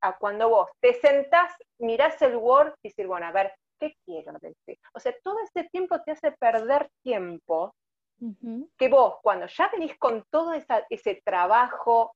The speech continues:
Speaker 1: previo, la previa al capítulo, pero lo, lo podés escribir en dos horas, y es verdad, y es verdad. Así que yo, digamos, ahora, con esto de la pandemia, digamos, estuve como cinco meses en casa.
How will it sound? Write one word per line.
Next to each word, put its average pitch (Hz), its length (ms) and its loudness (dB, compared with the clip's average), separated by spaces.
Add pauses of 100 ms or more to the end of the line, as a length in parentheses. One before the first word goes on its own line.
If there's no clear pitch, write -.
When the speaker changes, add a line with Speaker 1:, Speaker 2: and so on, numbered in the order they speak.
Speaker 1:
previo, 185 680 0
la 165 280 -2
previa 175 680 0 (140)
al 170 180 -10
capítulo, 190 560 -4 (800)
pero 285 300 4
lo, 262 300 -2
lo 277 200 2
podés 370 280 -4
escribir 233 560 -6
en 240 220 -6
dos 262 300 0
horas, 196 400 0 (140)
y 233 300 -4
es 392 200 -10 (140)
verdad, 165 600 -6 (320)
y 185 160 -4
es 190 120 -6
verdad. 147 380 -8 (680)
Así 254 360 -2
que 302 140 -4
yo, 359 420 0
digamos, 202 500 -4
ahora, 254 400 2
con 277 140 -2
esto 427 220 -10
de 339 60 -2
la 233 160 0
pandemia, 226 580 -4
digamos, 208 420 -6
estuve 208 280 -4
como 170 320 -10
cinco 262 320 -8
meses 196 320 -6
en 170 160 -8
casa. 156 400 -12